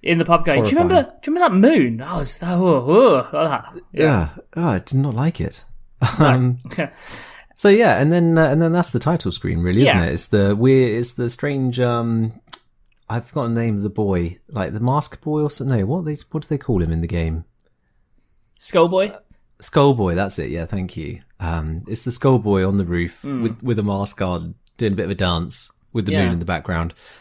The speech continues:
Speaker 2: and you start up the usual kind of Zelda affair. You make a save, save
Speaker 1: Yeah.
Speaker 2: profile, and then it shows you a nice little cutscene, another cutscene.
Speaker 1: You get, you get, first you get a bit of text, and I'm just, I've written it here, so I'm gonna read it
Speaker 2: Oh,
Speaker 1: to
Speaker 2: yeah,
Speaker 1: you.
Speaker 2: okay, go on.
Speaker 1: Um,
Speaker 2: Yeah.
Speaker 1: In the land of Hyrule, there echoes a legend,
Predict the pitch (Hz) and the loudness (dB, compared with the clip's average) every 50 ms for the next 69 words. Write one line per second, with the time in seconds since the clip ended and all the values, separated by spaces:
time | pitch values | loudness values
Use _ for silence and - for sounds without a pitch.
0 | _ - - 107 104 104 113 110 - - 147 131 101 92 92 - - 104 101 90 | _ -10 -4 -2 0 0 0 -2 0 0 0 0 0 0 -2 -4 -4 -4 -2 0
1 | 92 95 90 - 101 90 - - 90 87 87 87 90 92 - 90 87 85 87 85 | -2 -2 -2 -2 -4 -4 -4 -4 -4 -4 -4 -4 -6 -4 -4 -4 -4 -4 -4 -6
2 | 80 - - 90 82 82 82 82 85 98 92 - - 95 - - 101 87 85 85 | -6 -6 -6 -6 -6 -4 -4 -4 -4 -4 -6 -4 -4 -4 -4 -2 -2 -2 -2 -4
3 | 85 - - _ _ _ _ - - - 185 151 120 95 87 82 - - 82 78 | -6 -8 -14 _ _ _ _ -10 -4 -2 0 0 0 0 -2 -6 -6 -6 -6 -6
4 | 82 87 - _ _ - - - - _ _ _ _ _ _ _ - 117 120 123 | -6 -8 -10 _ _ -20 -20 -20 -20 _ _ _ _ _ _ _ 0 2 4 4
5 | 120 127 135 151 170 175 175 170 165 156 - 117 127 110 - 120 123 127 127 - | 4 4 4 4 4 4 4 4 2 0 0 -2 -4 -4 -4 -8 -16 -14 -12 -6
6 | - 175 175 170 - 165 151 170 185 185 - - 160 143 - - 196 - - - | -4 -2 -2 0 0 0 0 0 -2 -2 -4 -6 -8 -8 -8 -10 -12 -10 -8 -8
7 | 80 73 - - 92 113 131 180 214 180 - - - - - - - - 175 190 | -6 -6 -6 -4 -2 0 0 0 0 -2 -2 -4 -6 -6 -6 -6 -4 -4 -2 -2
8 | 180 277 262 - - - 202 202 208 240 - 269 269 262 - - - 247 220 247 | 0 2 0 0 0 -4 -6 -4 -4 -2 0 0 0 0 -2 -2 -2 -2 0 0
9 | 214 143 170 - - - 180 117 104 107 - - - - - - 139 147 151 151 | -2 -4 -4 -6 -8 -6 -4 -4 -6 -6 -8 -8 -8 -8 -8 -8 -8 -6 -6 -8
10 | 147 - - 147 143 - 202 185 135 120 127 120 131 120 113 113 - 139 135 131 | -8 -10 -10 -10 -8 -6 -4 -4 -4 -6 -8 -10 -10 -10 -8 -8 -8 -6 -6 -6
11 | 127 123 117 110 - 226 269 196 78 - - 92 - - 87 80 95 - - 147 | -6 -8 -8 -6 -4 -4 -2 -2 -2 -4 -6 -8 -8 -8 -8 -8 -8 -10 -8 -8
12 | 131 - 139 135 131 120 - - 120 - - 180 196 202 196 202 220 247 262 269 | -6 -6 -4 -4 -6 -6 -10 -14 -12 -6 -2 0 2 4 4 4 4 4 2 2
13 | 254 233 175 - - 208 208 190 143 120 117 101 85 80 87 110 117 - - 127 | 0 -2 -4 -2 0 2 2 2 2 0 -6 -8 -10 -12 -14 -16 -16 -16 -10 -4
14 | 135 139 147 156 175 175 175 - 202 190 190 185 196 175 156 147 127 113 - - | -2 0 0 2 0 0 0 0 0 0 0 0 0 0 2 2 0 -2 -4 -10
15 | 98 98 98 101 - | -14 -16 -18 -18 -16